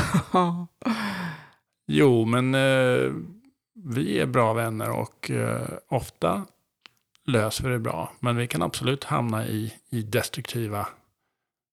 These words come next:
Speaker 2: eh, situationer också där vi kanske båda är negativa. Det är
Speaker 1: Ja.
Speaker 2: svårt
Speaker 1: Ja.
Speaker 2: att ta sig ur när båda är lite sura.
Speaker 1: Ja. Det jag tycker att vi är bra på är, när vi är i en positiv spiral, då är vi bra på att stötta och utmana varandra och pusha varandra mer.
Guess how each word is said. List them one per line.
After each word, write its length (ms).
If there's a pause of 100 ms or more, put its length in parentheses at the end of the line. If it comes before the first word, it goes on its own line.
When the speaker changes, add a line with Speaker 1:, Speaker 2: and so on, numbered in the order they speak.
(240)
Speaker 2:
eh, 480
situationer 600
också 240
där 140
vi 180 (140)
kanske 220
båda 380
är 60
negativa. 640 (100)
Det 120
är 40
Speaker 1:
Ja. 100
Speaker 2:
svårt 480
Speaker 1:
Ja. 180
Speaker 2:
att 80 (420)
ta 140
sig 160
ur 100
när 120
båda 420
är 260
lite 360 (120)
sura. 380 (200)
Speaker 1:
Ja. 120 (400)
Det 120
jag 140
tycker 240
att 100
vi 60
är 40
bra 180
på 160
är, 340
när 440
vi 100
är 200
i 60
en 80
positiv 400
spiral, 500
då 240
är 60
vi 100
bra 160
på 100
att 100
stötta 560
och 140
utmana 520
varandra 360
och 80
pusha 240
varandra 260
mer. 340